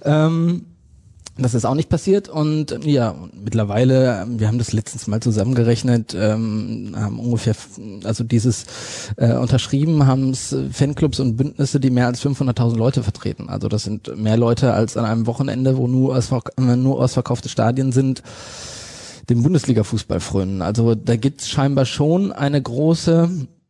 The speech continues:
einen großen Wunsch nach Veränderungen im Fußball. Viele Dinge sehen, liegen mit Sicherheit aus der, auf der Hand, wenn man sich, äh,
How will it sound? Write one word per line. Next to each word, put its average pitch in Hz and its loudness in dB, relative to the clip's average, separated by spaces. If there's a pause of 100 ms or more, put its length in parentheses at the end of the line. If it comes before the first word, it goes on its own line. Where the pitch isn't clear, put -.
(680)
einen 131 2
großen 139 2
Wunsch 170 0
nach 151 2
Veränderungen 175 -2
im 170 -2
Fußball. 196 -2 (340)
Viele 139 0
Dinge 139 2
sehen, 135 0
liegen 131 2
mit 123 -2
Sicherheit 139 0
aus 123 0
der, - -4
auf 127 0
der 117 2
Hand, 185 0
wenn 147 2
man 139 0
sich, 135 -6
äh, 139 -4